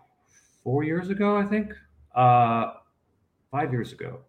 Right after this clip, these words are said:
I sat down, I just started writing, never written in my life. And this is what I recommend to all writers, just start writing.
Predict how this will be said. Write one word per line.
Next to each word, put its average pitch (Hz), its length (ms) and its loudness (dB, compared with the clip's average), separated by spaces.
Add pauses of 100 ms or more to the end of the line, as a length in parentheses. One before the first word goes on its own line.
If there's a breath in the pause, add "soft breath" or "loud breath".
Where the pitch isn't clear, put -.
(520)
I 120 80 -4
sat 143 500 -6
down, 127 280 0
I 110 180 -6
just 110 320 -8
started 120 340 -2
writing, 104 400 -4 (140)
never 117 300 -2
written 123 240 -2
in 107 100 -6
my 104 140 -4
life. 92 240 -6 (200)
And 110 120 -6
this 127 120 -2
is 123 100 -2
what 117 100 2
I 110 40 0
recommend 104 500 -2
to 107 80 -12
all 107 200 -2
writers, 92 300 -6 (260)
just 131 400 0 (180)
start - 540 -2 (300)
writing. 104 340 -6